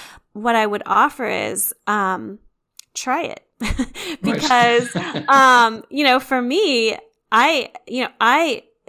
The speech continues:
Speaker 1: my experience with Kundalini Yoga, again, I didn't know anything about it. I didn't even know what it was. I had done, like I said, I had done yoga for years, but I did not know what Kundalini Yoga was. But the,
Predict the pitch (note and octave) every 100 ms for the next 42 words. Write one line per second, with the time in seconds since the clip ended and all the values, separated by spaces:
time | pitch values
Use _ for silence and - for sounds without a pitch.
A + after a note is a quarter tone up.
0 | - _ A#3 A#3+ E4+ D#4+ - C#4 F#4 D4
1 | - B3 A#3 G#3+ G#3 D#4 G3+ C4+ A3 A#3
2 | G4+ - - A#3+ B3+ B3 A3+ G3+ G3+ F#3
3 | - F4 C4 G3 F#3 F#3+ F#3+ - F#3+ E3
4 | C3 - F#4 G4+ D#4 A#3+ B3+ C4 B3 G3
5 | G#3 C#4+ B3 G#3+ G3 C#4 B3 F#3+ - A#3
6 | B3+ G#3+ G#3+ G3+ - G#3 G3+ F#3 G#3+ D4+
7 | A#3+ F#3+ F#3+ - G3 G3+